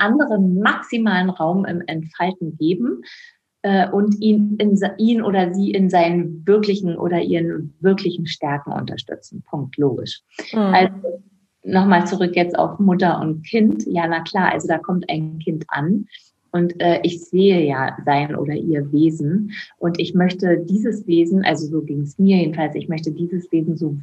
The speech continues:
Speaker 1: wenig wie möglich, ähm, irritieren, äh,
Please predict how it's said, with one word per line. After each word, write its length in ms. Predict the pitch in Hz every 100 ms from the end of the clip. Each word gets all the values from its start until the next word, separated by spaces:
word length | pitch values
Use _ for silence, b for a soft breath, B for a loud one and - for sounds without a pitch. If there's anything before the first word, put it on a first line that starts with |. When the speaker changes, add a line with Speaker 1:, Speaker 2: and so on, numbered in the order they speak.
| -
Speaker 1:
wenig 400 | 185 185 175 -
wie 100 | 175
möglich, 640 | 165 170 170 160 180 - B B B _ _ -
ähm, 280 | 170 165 175
irritieren, 1120 | 180 190 - - - 208 160 175 202 202 -
äh, 340 | 170 165 156